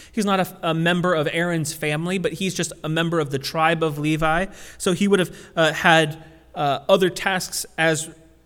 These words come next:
um, that were relevant to the work of the temple, that were relevant to the work of the priests.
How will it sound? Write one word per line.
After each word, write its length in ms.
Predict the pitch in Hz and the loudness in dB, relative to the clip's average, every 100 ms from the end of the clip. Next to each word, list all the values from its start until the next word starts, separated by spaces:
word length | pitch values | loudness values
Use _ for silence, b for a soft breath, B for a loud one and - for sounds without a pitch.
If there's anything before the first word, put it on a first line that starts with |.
| - | -6
um, 300 | 151 139 127 | -2 -2 -2
that 160 | 156 170 | 0 2
were 80 | |
relevant 640 | 156 147 170 180 185 180 - - | 2 4 4 4 2 -2 -10 -8
to 580 | - 175 170 165 156 151 | 0 2 2 2 0 -2
the 120 | 147 | -2
work 400 | 143 160 165 - 151 | 2 2 2 0 -2
of 160 | 143 | -2
the 80 | 135 | -4
temple, 420 | 180 170 165 165 | -2 -2 -2 -2
that 160 | 147 131 | -2 -4
were 160 | 135 | -2
relevant 400 | 135 151 160 160 156 | 0 0 0 -2 -6
to 60 | |
the 80 | 147 | -6
work 240 | 139 147 | -4 -4
of 60 | 143 | -6
the 80 | 135 | -8
priests. 440 | - 143 139 - | -6 -6 -6 -10